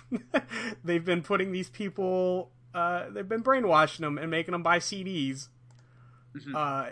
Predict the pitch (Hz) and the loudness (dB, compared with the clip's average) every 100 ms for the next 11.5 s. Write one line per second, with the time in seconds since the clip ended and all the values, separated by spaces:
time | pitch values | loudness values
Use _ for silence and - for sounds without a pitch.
0 | - 160 165 160 160 - 175 170 160 196 | -4 -2 2 2 0 -4 -2 0 -2 0
1 | 208 139 151 202 214 156 143 151 147 160 | 0 0 8 8 8 -2 -4 -4 -6 -4
2 | 170 165 160 170 - - 202 220 294 262 | 0 4 6 6 2 -8 -6 -4 -2 -2
3 | 196 156 139 139 - 139 135 - 226 220 | -2 -2 -2 -2 -4 -6 -6 -2 0 2
4 | 277 214 147 139 - - - - _ - | 6 8 6 2 -8 -20 -20 -20 _ -20
5 | - 180 190 214 156 165 165 165 156 156 | -4 0 4 4 4 2 4 4 2 0
6 | 143 - - - - 131 113 - 110 113 | -4 -6 -20 -20 -10 -8 -8 -10 -12 0
7 | 120 113 107 101 98 - 101 98 101 - | 0 0 -4 -6 -6 -4 -6 -8 -10 -10
8 | - - - 180 170 165 170 143 143 160 | -12 -10 2 6 6 4 4 2 2 0
9 | 156 - - 170 175 170 135 143 139 147 | 0 -4 -6 -2 0 0 -4 -4 -4 -4
10 | 131 131 113 143 147 143 139 135 - 143 | -2 -4 -4 -4 -2 -4 -4 -6 -8 -10
11 | 147 127 123 - | -6 -6 -6 -10